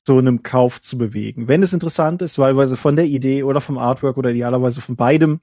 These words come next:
Manchmal auch einfach, wenn, wenn die Werbung es irgendwie richtig anstellt, also diese fetzige Trailermusik im Brancalonia Crowdfunding-Trailer damals ist mit Sicherheit fünfzig Prozent dafür verantwortlich gewesen, dass ich die Bücher jetzt im Schrank stehen habe. Ja, dann, dann bin ich, dann bin ich,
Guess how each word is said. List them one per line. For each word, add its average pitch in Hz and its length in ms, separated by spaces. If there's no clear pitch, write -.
Manchmal 180 360
auch 180 100
einfach, 160 300
wenn, 151 600
wenn 151 160
die 156 140
Werbung 175 320
es 160 100
irgendwie 131 240
richtig 143 340
anstellt, 180 460
also 131 220
diese 127 200
fetzige 135 600
Trailermusik 147 640
im 127 100
Brancalonia 131 680
Crowdfunding-Trailer 165 840
damals 147 340
ist 131 120
mit 123 100
Sicherheit 139 320
fünfzig - 340
Prozent 151 320
dafür 151 200
verantwortlich 143 480
gewesen, 131 240
dass 123 80
ich 117 80
die 139 80
Bücher 135 240
jetzt 117 100
im 117 80
Schrank 110 220
stehen 117 220
habe. 123 220
Ja, 139 160
dann, 151 160
dann 143 160
bin 170 100
ich, - 260
dann 156 120
bin 220 120
ich, - 440